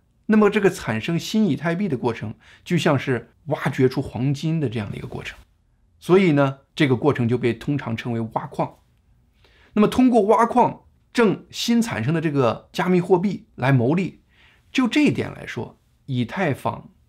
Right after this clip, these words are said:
和比特币的运作基本是一致的。不管是以太坊还是比特币，他们目前挖矿的过程都要消耗惊人的运算量和巨大的电力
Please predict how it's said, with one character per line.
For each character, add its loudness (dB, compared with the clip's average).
和 -4
比 -6
特 -2
币 -2
的 -4
运 -2
作 -8
基 -2
本 -2
是 -8
一 -8
致 -6
的。 -14
不 2
管 4
是 4
以 -2
太 0
坊 -4
还 -6
是 -6
比 -10
特 -6
币， -8
他 2
们 6
目 4
前 -2
挖 -2
矿 -4
的 -4
过 -2
程 -8
都 4
要 4
消 -4
耗 -4
惊 0
人 0
的 0
运 -2
算 -4
量 -6
和 -6
巨 -6
大 -14
的 -10
电 -2
力 -14